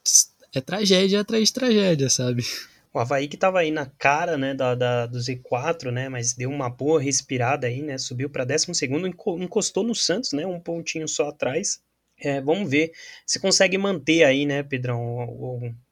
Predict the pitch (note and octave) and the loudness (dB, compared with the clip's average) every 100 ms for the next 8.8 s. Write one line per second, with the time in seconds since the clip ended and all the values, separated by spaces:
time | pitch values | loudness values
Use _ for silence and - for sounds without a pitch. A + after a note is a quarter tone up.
0 | - C3 C3 C#3+ D3 C#3 C3+ C#3 C3 C3 | -8 -6 -4 -4 -4 -2 -2 -2 -4 -4
1 | C3+ C3+ F3+ - C3 D3 E3 - - - | -6 -8 -6 2 4 4 0 -4 -8 -20
2 | - - _ _ - D#3+ E3+ E3 D#3+ - | -20 -20 _ _ -6 -2 0 2 0 0
3 | D#3 D#3+ D3+ D3 D3 C3+ - D3 C#3 C3+ | 0 0 0 0 0 0 0 -2 0 0
4 | C#3 C#3+ C#3 D3 C#3+ - C#3 C#3 F#3+ - | 0 -2 -4 -2 -2 -2 -6 -8 -12 -4
5 | G#2+ A2 A2+ B2+ B2+ A#2 A#2+ - _ - | -4 -4 -6 -4 -4 -8 -10 -16 _ -18
6 | - C4 - F#3 B3+ B3+ A#3+ - _ - | -2 2 4 8 8 8 4 0 _ -4
7 | G#3 G3 G#3 F#3+ A#3+ - A#3 G#3 F#3 E3+ | -2 2 4 6 4 2 2 4 4 4
8 | E3 - D#3 D3+ C3 C#3+ F#3 | 4 4 4 4 2 0 0